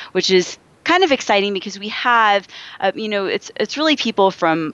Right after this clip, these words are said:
all walks of life, really, that will, will create products and post them on ClickBank. But a lot of people, you know, just have a passion about something, and they'll create a product, and, and, um, they'll think it's great and awesome, and they'll post it on ClickBank, and it'll be in the ClickBank marketplace. And then they kind of,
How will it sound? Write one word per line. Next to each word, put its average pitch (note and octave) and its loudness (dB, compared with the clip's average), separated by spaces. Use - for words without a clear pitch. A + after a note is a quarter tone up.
all F#3+ 6
walks F#3 0
of F3 -6
life, C#3+ -2
really, D#2+ -8
that - -4
will, C#3+ -6
will E3 -4
create D#3 -2
products A2+ 0
and D3+ -4
post - -8
them D3+ -8
on C#3+ -4
ClickBank. - -6
But - 2
a - 2
lot A#3+ 2
of B3+ -4
people, F#3 2
you F#3+ -2
know, F#3 2
just F3+ -8
have F#3+ -2
a F3+ 2
passion F3+ -2
about E3 0
something, D#3 -6
and D#3 -4
they'll D3+ -2
create F#3+ -4
a F#3+ 0
product, E3+ 0
and, D#3+ -2
and, D#3 0
um, C#3+ 0
they'll D#3+ 2
think E3+ -2
it's - -4
great G3 4
and F#3+ 0
awesome, F3+ 4
and E3+ -2
they'll D#3+ 2
post B3 -4
it A3+ 2
on G#3 0
ClickBank, F3+ 0
and F3+ -2
it'll F3 0
be F#3 -2
in F#3 -2
the F3 2
ClickBank F3 -2
marketplace. F3+ 0
And F#3+ -2
then B3 2
they C#4 4
kind G#3 2
of, G3+ 4